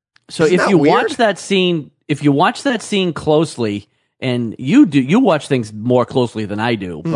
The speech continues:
Speaker 2: Mm-hmm.
Speaker 1: if you watch that scene, you can see when he's speaking as Anakin
Speaker 2: Mm, yes.
Speaker 1: that
Speaker 2: The voice?
Speaker 1: the lightsaber, well, but
Speaker 2: Oh.
Speaker 1: it's, he's blue,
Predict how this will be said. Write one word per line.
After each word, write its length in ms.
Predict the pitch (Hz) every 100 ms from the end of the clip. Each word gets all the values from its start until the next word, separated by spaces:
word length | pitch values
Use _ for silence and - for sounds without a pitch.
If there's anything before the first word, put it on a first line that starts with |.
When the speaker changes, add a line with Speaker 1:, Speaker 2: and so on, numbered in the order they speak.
| 170
Speaker 2:
Mm-hmm. 40 | 180 - _ _
Speaker 1:
if 220 | - 143 160
you 120 | 135
watch 380 | 135 196 277 -
that 240 | 240 214
scene, 600 | - 170 165 135 117 110 - _ _ _ _ _ _ _ _ _ _ _ _ _ _ _
you 200 | 165 170
can 240 | 170 156 143
see 600 | - - 226 262 269 220
when 240 | 156 170
he's 600 | 156 156 175 160 131 - _ _
speaking 840 | - - - 220 247 170 143 135 - 139
as 500 | 135 127 120 - - _ _ -
Anakin 600 | 214 208 143 98 98 110 _ _
Speaker 2:
Mm, 100 | 156 - -
yes. 360 | 117 131 120 135
Speaker 1:
that 420 | 127 123 120 - _ -
Speaker 2:
The 80 | 117
voice? 400 | 117 123 160 147
Speaker 1:
the 280 | 139 143
lightsaber, 760 | 131 160 233 - 214 190 175 160 -
well, 200 | 160 180
but 140 | 190
Speaker 2:
Oh. 160 | 151 135
Speaker 1:
it's, 160 | 160 - -
he's 240 | 160 180 135
blue, 600 | 120 - 165 196 110